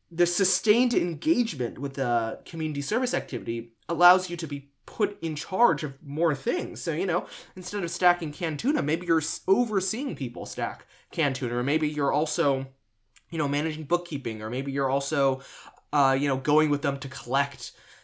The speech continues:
you know, the cans from various different organizations who are running canned food drives for them, so on, so on.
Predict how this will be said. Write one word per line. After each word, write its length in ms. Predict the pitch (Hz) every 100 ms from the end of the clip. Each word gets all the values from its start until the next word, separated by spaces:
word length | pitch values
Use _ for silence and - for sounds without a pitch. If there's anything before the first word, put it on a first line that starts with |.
| _
you 100 | 131
know, 100 | 120
the 120 | 120
cans 500 | 120 147 143 131 113
from 180 | - 120
various 440 | 117 123 123 120
different 340 | - 120 127 123
organizations 640 | 131 127 123 123 123 110
who 80 | 117
are 80 | 110
running 260 | 117 127
canned 240 | 123 127 123
food 140 | 127
drives 240 | 123 95
for 120 | - 82
them, 240 | - -
so 240 | - 139
on, 140 | 127 123
so 180 | 196 180
on. 220 | -